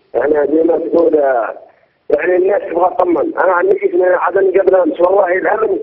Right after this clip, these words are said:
مستقر. يعني قبل أربع أيام. بس الحين هذا اللي يخربون، ما أعرف إيش اليوم، لكن أنت إيش؟ يعني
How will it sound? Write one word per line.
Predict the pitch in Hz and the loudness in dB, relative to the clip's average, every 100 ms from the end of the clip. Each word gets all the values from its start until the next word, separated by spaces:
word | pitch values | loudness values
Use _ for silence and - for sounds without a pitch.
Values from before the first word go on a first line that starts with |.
| - | -4
مستقر. | - - - - - - - - _ - | -6 -6 -8 -8 -6 -8 -18 -20 _ -8
يعني | 156 202 202 | -2 0 2
قبل | 208 | 2
أربع | 202 202 190 | 2 0 0
أيام. | - - - - - - _ | 0 -2 -4 -10 -18 -20 _
بس | 202 208 | -2 0
الحين | 196 226 220 | -2 -2 -2
هذا | 220 226 | -2 -2
اللي | 220 | -4
يخربون، | 214 208 196 180 160 156 | -4 -2 -2 0 0 0
ما | 214 | 0
أعرف | 208 185 214 202 | 0 -2 -2 -2
إيش | 196 - | -4 -4
اليوم، | 196 175 151 | -4 -2 0
لكن | 190 220 - 208 | 0 0 0 0
أنت | 214 190 | -2 -2
إيش؟ | 220 226 - - - _ _ _ _ _ - _ | -2 -4 -10 -20 -20 _ _ _ _ _ -20 _
يعني | - 175 180 180 156 | -2 0 0 0 -2